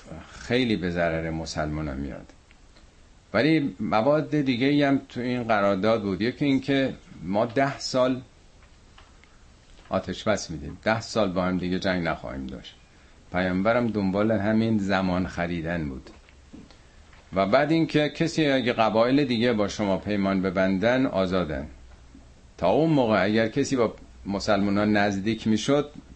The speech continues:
اعلام جنگ با قریش بود، با این مشرکین بود. بنابراین دست و بالشون به شدت تو شبه جزیره مسلمانا بسته بود. اینا بویکات بودن،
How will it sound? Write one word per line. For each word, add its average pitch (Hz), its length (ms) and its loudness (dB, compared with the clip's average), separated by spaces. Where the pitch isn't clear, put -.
اعلام 107 320 2
جنگ 127 300 4
با 110 100 2
قریش 98 440 0
بود، 67 260 -12
با 80 240 -2
این 87 300 -4
مشرکین 92 600 -2
بود. 65 220 -10
بنابراین 98 340 2
دست 104 320 0
و 98 80 -2
بالشون 127 500 0
به 104 100 0
شدت 113 580 -2
تو 135 120 -6
شبه 95 340 -4
جزیره 90 360 -2
مسلمانا 90 540 -2
بسته 87 360 -2
بود. 71 180 -10
اینا 101 160 0
بویکات 113 500 0
بودن، 73 360 -10